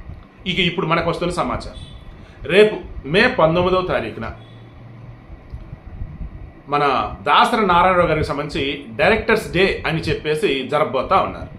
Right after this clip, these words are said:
వాస్తవానికి అది మన నాలుగో తారీఖున జరపాలి, but ఎలక్షన్ కూడా అమల్లో ఉంది కదని చెప్పి సైలెంట్ అయ్యారు. రేపు మే పంతొమ్మిదవ తారీఖున దాసరి నారాయణరావు గారికి సంబంధించి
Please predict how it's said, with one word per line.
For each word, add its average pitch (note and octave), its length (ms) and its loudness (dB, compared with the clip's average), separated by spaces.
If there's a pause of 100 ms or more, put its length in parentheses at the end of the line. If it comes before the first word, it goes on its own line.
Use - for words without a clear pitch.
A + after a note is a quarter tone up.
(680)
వాస్తవానికి G#3 800 4
అది D#3 260 2
మన D3+ 140 2
నాలుగో E3+ 360 4
తారీఖున E3 340 2
జరపాలి, C#3 480 -2
but F3+ 180 0
ఎలక్షన్ D#3+ 260 -2
కూడా E3 160 4
అమల్లో D3+ 260 2
ఉంది C#3+ 140 0
కదని C#3 140 -2
చెప్పి A3+ 180 -2
సైలెంట్ C3+ 380 0
అయ్యారు. - 200 -10 (720)
రేపు D#3+ 180 0
మే F3 260 2 (160)
పంతొమ్మిదవ G3+ 420 6
తారీఖున D3+ 380 2
దాసరి G#3 600 2
నారాయణరావు E3+ 380 4
గారికి D#3 160 0
సంబంధించి B2+ 680 -4